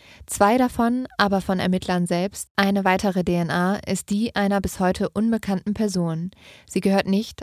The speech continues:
Andreas Daso. Außerdem konnte man Spuren von zwei unterschiedlichen Handschuhpaaren sichern.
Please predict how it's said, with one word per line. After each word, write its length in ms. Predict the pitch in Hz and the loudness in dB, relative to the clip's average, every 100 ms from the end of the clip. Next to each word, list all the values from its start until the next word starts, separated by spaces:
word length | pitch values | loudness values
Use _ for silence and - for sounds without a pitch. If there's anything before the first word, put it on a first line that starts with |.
| - | -2
Andreas 500 | 208 202 202 208 - | 0 2 2 0 0
Daso. 480 | 196 185 160 160 175 - _ - _ - - - | 0 0 -2 -6 -8 -16 _ -20 _ -20 -20 -2
Außerdem 600 | - 214 254 240 247 262 262 | 2 4 4 2 2 0 -2
konnte 260 | 233 220 | 0 0
man 220 | 220 202 196 | 2 2 0
Spuren 380 | - 226 220 | 0 0 2
von 200 | 202 202 | 0 0
zwei 340 | 185 - 196 190 | 0 2 2 2
unterschiedlichen 720 | 208 208 - - 196 202 190 | 2 0 -2 -4 -2 -2 0
Handschuhpaaren 680 | 202 208 - 170 175 156 160 | 0 0 -4 -4 -4 -4 -6
sichern. 540 | - - 170 160 185 | -8 -8 -8 -6 -8